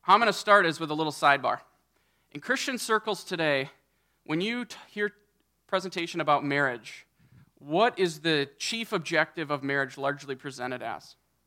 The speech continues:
It's a rhetorical question. I'm gonna give you the answer as I see it. I see it as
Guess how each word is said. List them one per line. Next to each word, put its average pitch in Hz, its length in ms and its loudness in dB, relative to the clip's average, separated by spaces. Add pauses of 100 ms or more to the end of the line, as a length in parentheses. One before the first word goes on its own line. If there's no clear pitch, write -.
(2250)
It's - 100 -20
a 151 60 -10
rhetorical 139 380 -6
question. 131 300 -10
I'm 127 60 -10
gonna 135 140 -6
give 135 160 -12
you 135 80 -10
the 123 100 -6
answer 123 320 -8
as 123 140 -8
I 120 120 -8
see - 200 -20
it. 120 120 -16 (800)
I 165 160 4
see 214 260 -2
it 208 200 2
as 151 480 4